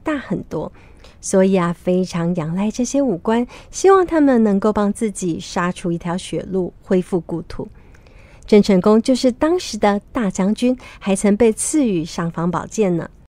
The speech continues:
不过这个时候的郑芝龙已经无意全力抗清了。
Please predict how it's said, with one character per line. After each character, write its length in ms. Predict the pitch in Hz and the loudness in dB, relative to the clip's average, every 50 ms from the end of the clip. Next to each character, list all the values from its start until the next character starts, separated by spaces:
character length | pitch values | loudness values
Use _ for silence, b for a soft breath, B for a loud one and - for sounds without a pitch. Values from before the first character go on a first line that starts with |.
| _ _ _ _ b b b - - | _ _ _ _ b b b -20 4
不 140 | - 233 240 | 6 6 6
过 320 | 233 - 302 302 294 285 | 8 8 8 10 10 10
这 280 | 285 - - 392 403 392 | 8 6 6 6 6 6
个 100 | - 320 | 6 2
时 160 | 247 - 247 | 2 2 0
候 140 | 226 247 247 | 2 2 4
的 120 | 226 220 | 4 2
郑 220 | 214 - 233 220 208 | 4 6 4 4 4
芝 180 | - 220 214 | 4 2 4
龙 300 | 214 208 196 190 196 - | 4 6 4 4 2 2
已 140 | - 220 202 | 0 -2 -2
经 260 | 190 - 240 247 - - | 2 4 4 4 4 2
无 240 | - 202 202 208 214 | -4 -4 -4 -2 -2
意 240 | 202 254 269 247 226 | -2 0 0 0 0
全 320 | 208 - - 226 190 196 | -2 -2 0 2 2 4
力 100 | 226 262 | 2 0
抗 260 | 247 - - 277 254 233 | -2 -2 -2 -4 -4 -4
清 320 | - - 311 320 330 339 | -4 -2 -2 0 2 4
了。 160 | 330 294 - | 4 4 2